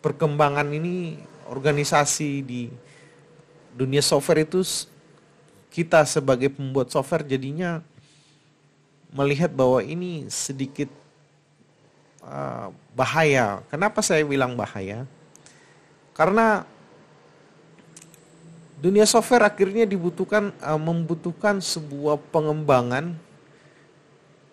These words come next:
yang dalam tanda kutip harus cepat gitu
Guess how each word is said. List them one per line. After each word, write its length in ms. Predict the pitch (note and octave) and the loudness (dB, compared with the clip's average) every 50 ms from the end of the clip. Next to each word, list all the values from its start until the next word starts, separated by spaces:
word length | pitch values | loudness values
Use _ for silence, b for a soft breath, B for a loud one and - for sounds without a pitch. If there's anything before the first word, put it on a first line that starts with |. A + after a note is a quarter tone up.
| - _ _ - | -20 _ _ -2
yang 400 | C#3+ F#3 F3+ F3 F3+ F3 E3+ E3+ | 0 2 2 2 0 -4 -4 0
dalam 400 | E3 F3+ E3+ F3 F3 E3+ E3 D#3+ - - _ _ | 2 2 2 2 0 -2 -4 -8 -10 -14 _ _
tanda 240 | - E3 E3 E3+ E3 | 2 4 4 4 2
kutip 400 | - - A3 - - E3+ F3 F3 F#3 - - - - - F3+ | 2 -2 -4 -2 0 -2 -2 -2 -6 -16 -18 -16 -6 -2 -2
harus 160 | F#3 F3+ - | -2 -2 -2
cepat 480 | - - A3 - - - E3 E3 E3 | -4 -6 -8 -2 0 0 0 0 -2
gitu 240 | - B2+ A#2+ - - | -10 -12 -12 -12 -14